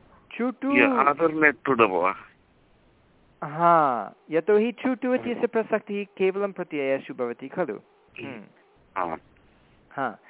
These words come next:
Speaker 1: तर्हि अत्र डु पचास् इति डु, हा, आदिर् ङि टु डवः इत्यनेन सु-, सूत्रेण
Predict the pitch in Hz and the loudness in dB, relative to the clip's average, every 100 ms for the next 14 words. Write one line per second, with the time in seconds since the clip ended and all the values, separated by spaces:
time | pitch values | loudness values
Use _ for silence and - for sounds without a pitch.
0 | - - - - - - 156 175 175 - | -20 -20 -20 -20 -20 -6 -2 2 2 2
1 | 208 196 196 - _ _ _ _ _ 135 | 2 2 2 -2 _ _ _ _ _ -20
2 | - 180 226 220 208 208 202 - - 131 | -8 -6 -4 -2 2 2 0 -12 -20 -20
3 | - 156 196 190 143 - 160 113 113 151 | -12 -10 -4 -4 -4 -2 -2 -2 -4 -4
4 | 127 110 _ 147 147 156 202 190 156 190 | -4 -6 _ 0 0 0 -2 -2 -4 -10
5 | 220 226 233 160 139 131 165 175 160 151 | -10 -8 -2 0 0 2 4 2 2 -8
6 | 143 147 147 147 151 _ - 139 151 165 | -6 -8 -8 -10 -14 _ -20 -12 -10 -6
7 | 175 | -6